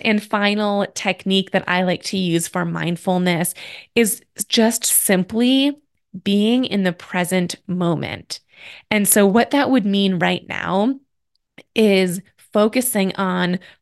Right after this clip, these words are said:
all the different senses. Am I smelling anything right now or tasting anything right now?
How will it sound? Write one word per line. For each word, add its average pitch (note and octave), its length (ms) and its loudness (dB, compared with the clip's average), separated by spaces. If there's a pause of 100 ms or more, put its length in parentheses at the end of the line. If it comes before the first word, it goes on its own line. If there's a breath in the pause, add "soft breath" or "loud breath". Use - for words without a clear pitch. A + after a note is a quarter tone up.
all B3+ 220 2
the A4 100 4
different B3 420 0
senses. - 680 -4 (440 loud breath)
Am G3+ 120 2
I B3+ 120 4
smelling G3+ 680 2
anything F3+ 520 -4
right F3 160 -2
now E3+ 180 -2
or F3 80 0
tasting F#3+ 640 -2
anything F3 420 -4
right - 240 -2
now? - 300 -6